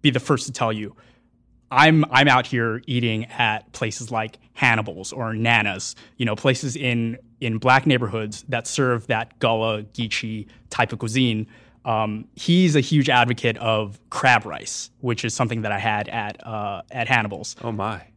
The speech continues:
Speaker 1: And it's, it's a dish that he actually adapted at Husk.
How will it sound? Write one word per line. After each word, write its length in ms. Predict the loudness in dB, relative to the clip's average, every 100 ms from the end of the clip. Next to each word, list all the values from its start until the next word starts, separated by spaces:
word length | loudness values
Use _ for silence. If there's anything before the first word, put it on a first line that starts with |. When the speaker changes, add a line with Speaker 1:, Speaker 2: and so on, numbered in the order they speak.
| _
Speaker 1:
And 200 | 0 0
it's, 420 | 2 0 -2 -10 -14 _
it's 240 | 0 2
a 60 | 2
dish 300 | 4 4 4
that 160 | 0 2
he 220 | 2 2 2
actually 380 | 2 2 2 0
adapted 580 | 0 4 4 4 0 -2
at 200 | 0 -2
Husk. 500 | 2 2 2 -4 -14